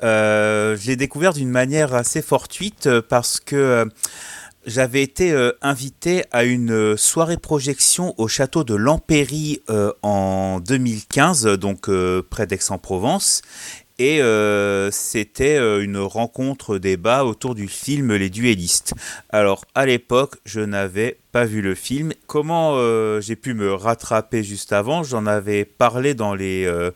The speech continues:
dans les couloirs de Guerre et Histoire à l'époque quand ils étaient à... c'était à Montrouge, oui. Et, euh, Jean Lopez m'avait donné le D V D.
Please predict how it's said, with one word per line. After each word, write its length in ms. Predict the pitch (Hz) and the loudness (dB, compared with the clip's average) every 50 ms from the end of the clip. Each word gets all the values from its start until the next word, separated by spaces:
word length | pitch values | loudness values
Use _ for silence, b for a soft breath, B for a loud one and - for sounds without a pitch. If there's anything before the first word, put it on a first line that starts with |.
| B B B B B B - | B B B B B B -8
dans 140 | - 101 104 | -4 -4 -4
les 60 | 104 | -4
couloirs 340 | - - 123 127 143 131 107 | -4 -2 2 2 2 2 0
de 100 | 101 95 | -2 -2
Guerre 240 | 87 120 123 113 | 0 0 0 0
et 60 | 120 113 | -2 -2
Histoire 400 | - - - - 139 131 120 107 | -4 -4 -2 2 2 2 4 2
à 80 | 95 | 2
l'époque 400 | 95 101 101 - 127 123 120 - - | 2 0 0 0 0 0 0 -2 -6
quand 200 | - 104 98 95 | -4 -2 -2 -2
ils 180 | 95 95 87 101 | -2 -4 -4 -4
étaient 280 | 101 - - - 113 | -4 -4 -2 0 0
à... 440 | 107 92 80 80 80 78 80 80 78 80 80 _ _ _ _ | 2 2 0 0 -2 -4 -6 -6 -8 -10 -14 _ _ _ _
c'était 200 | - - - - | -16 -6 -2 -2
à 60 | 120 110 | 0 0
Montrouge, 400 | 107 104 95 95 127 160 127 104 | 0 -2 -2 -2 -4 -4 -2 -2
oui. 220 | 101 120 156 196 B B B B B B B - | -2 -2 -2 -4 B B B B B B B -4
Et, 140 | 110 107 104 | 0 0 2
euh, 160 | 101 101 98 | 2 0 0
Jean 140 | 104 113 113 | 0 0 0
Lopez 320 | 110 107 101 - 139 143 127 | 0 0 0 0 -2 -2 0
m'avait 300 | 123 107 101 95 98 98 | 0 -2 -2 0 -2 -4
donné 320 | 90 87 117 123 123 135 135 | -4 -2 -2 0 0 0 0
le 140 | 120 107 101 | 0 0 0
D 140 | 98 107 | 0 0
V 160 | 101 101 101 95 | 0 0 0 0
D. 240 | 87 107 127 156 | 2 0 0 0